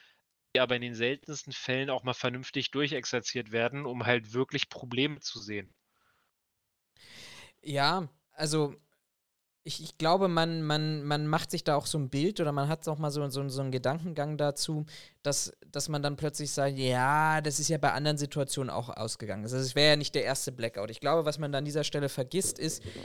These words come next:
Speaker 2: dass diese Blackouts sehr regional waren. Wir hatten ja in einem Jahrhundertwinter, um mal das Wort zu nutzen, irgendwo in Deutschland,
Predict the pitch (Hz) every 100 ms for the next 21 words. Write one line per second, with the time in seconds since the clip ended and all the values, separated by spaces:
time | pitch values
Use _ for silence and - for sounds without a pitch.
0 | - - - 151 139 131 147 143 147 -
1 | 139 135 127 127 120 117 123 113 107 120
2 | 143 156 143 131 123 101 127 127 127 -
3 | 120 117 151 180 160 147 131 156 156 139
4 | 139 131 - 131 135 - 143 135 - 80
5 | 135 - 123 117 123 135 139 135 -